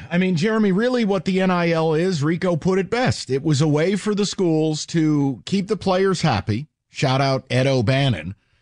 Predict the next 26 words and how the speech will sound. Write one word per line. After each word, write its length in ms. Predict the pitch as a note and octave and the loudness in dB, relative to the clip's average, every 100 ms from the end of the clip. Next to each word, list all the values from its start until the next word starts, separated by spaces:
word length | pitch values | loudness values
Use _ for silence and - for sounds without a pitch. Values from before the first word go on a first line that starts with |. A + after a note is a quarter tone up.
| _ - | _ -4
and 720 | F3+ F3 F3 F3 F3+ F3 D3+ _ _ _ _ _ _ _ | 0 2 2 2 2 0 -4 _ _ _ _ _ _ _
put 200 | D#3 - | -2 0
the 100 | F#3 | 0
bill 520 | C3 B2+ C#3 F3+ F3+ - | 2 2 0 -2 -6 -6
onto 300 | D3 E3+ F3+ | -2 0 0
the 120 | F#3 | 0
fans. 580 | G#3+ B3+ C4+ - - _ _ _ _ - | 0 -2 -4 -8 -16 _ _ _ _ -2
I 60 | |
mean, 120 | A#3 A#3+ | 2 2
it's 140 | - | 0
really 300 | B3+ C#4+ C#4 | -2 0 -2
quite 340 | - F#3 F3+ | 0 -2 0
ridiculous 640 | E3 C#3+ C#3+ - A#2 G2+ - | -2 0 0 0 -2 -2 0
when 160 | A2 | 0
you 80 | G#2 | 0
think 300 | G2 C3 A#2 | 0 0 0
about 280 | F#2 D#2+ E2 | -4 -6 -6
it 120 | G#2+ | -6
that 160 | B2+ G#2 | -6 -6
fans 480 | - E3+ F#3+ F#3+ D#3+ | -2 0 0 0 0
were 120 | D#3+ | 0
paying 400 | - C#3+ G#2+ A2+ | 0 2 2 2
J 200 | A#2 A#2 | 0 0
J 160 | A#2+ | 2
McCarthy's 560 | A2 G#2 G#2+ F#2 F#2 F2 | 0 0 -2 -2 -4 -8
salary. 400 | F2+ C#2+ B1+ | -12 -14 -18